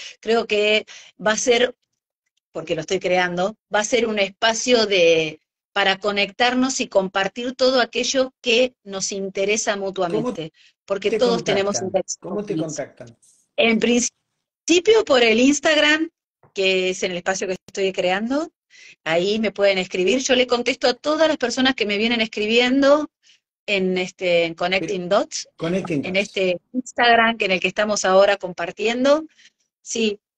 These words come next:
Speaker 1: así que en principio por ahí nos podemos contactar.
Speaker 2: Bueno, ahora, eh, perfecto. Y te contactan, te escriben y vos le respondés.
Speaker 1: Sí, a todos. To-, todas las personas que me escriben, les respondo.
Speaker 2: Bueno,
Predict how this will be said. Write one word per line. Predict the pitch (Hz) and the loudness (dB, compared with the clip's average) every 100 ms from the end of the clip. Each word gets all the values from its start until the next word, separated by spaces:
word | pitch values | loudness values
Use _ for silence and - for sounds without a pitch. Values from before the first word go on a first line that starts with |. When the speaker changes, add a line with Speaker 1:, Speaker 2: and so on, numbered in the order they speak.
| _ | _
Speaker 1:
así | - 180 - | -12 -8 -2
que | 196 | -2
en | 196 | -2
principio | 196 220 311 381 | -6 -4 0 2
por | 285 - _ _ | 2 0 _ _
ahí | 226 233 359 453 - | 2 4 2 -2 -8
nos | 220 | -2
podemos | 214 208 220 - | 2 2 0 -2
contactar. | 190 175 165 147 _ _ _ | -6 -6 -10 -16 _ _ _
Speaker 2:
Bueno, | 147 175 170 147 139 | -6 -4 -2 -6 -8
ahora, | 151 185 190 165 | -4 -2 -2 -4
eh, | 147 147 139 139 131 131 123 139 | -4 -4 -2 -4 -4 -8 -12 -8
perfecto. | 208 196 196 - 156 - | -8 -6 -10 -10 -14 -14
Y | 143 139 | -12 -8
te | 143 | -8
contactan, | 143 151 196 214 254 208 | -8 -4 -4 -4 -8 -8
te | 165 | -10
escriben | - 208 254 269 | -6 -4 -2 -4
y | 156 | -4
vos | 156 | -6
le | 156 | -8
respondés. | 135 151 175 - - _ _ _ _ _ | -12 -14 -16 -18 -20 _ _ _ _ _
Speaker 1:
Sí, | - 226 214 | -6 0 2
a | 202 | 2
todos. | 220 208 185 175 - | 4 4 4 0 -4
To-, | 247 - _ - | -6 -6 _ 0
todas | 302 | 0
las | - | 0
personas | 233 262 - | -4 -2 -2
que | 208 | 0
me | 190 | -4
escriben, | - 254 277 285 277 - _ _ _ _ | -2 0 2 0 -4 -14 _ _ _ _
les | 175 | -6
respondo. | 180 175 156 151 156 160 _ - | -6 -8 -12 -10 -14 -18 _ -16
Speaker 2:
Bueno, | 131 143 131 117 117 120 | -10 -6 -6 -6 -12 -20